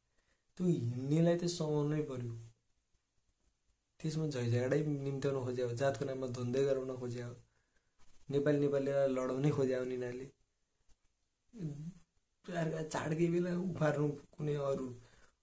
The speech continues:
अरू कुनै मतलबै छैन कि। <clears throat> हिन्दूहरूलाई सबभन्दा उचालिएनन्, जे भनेर पनि उचालेर यिनीहरू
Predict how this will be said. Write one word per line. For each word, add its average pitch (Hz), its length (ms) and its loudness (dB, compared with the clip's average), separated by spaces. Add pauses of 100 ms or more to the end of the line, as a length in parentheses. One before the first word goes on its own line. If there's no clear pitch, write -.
(100)
अरू 156 140 4
कुनै 170 140 4
मतलबै 160 440 4
छैन 143 300 -2
कि। 160 100 -4 (1300)
<clears throat> 139 440 10
हिन्दूहरूलाई 143 560 4 (1400)
सबभन्दा 156 420 2
उचालिएनन्, 131 800 0 (840)
जे 143 260 0
भनेर 127 280 0
पनि 147 260 -2
उचालेर 143 400 0
यिनीहरू 143 400 -2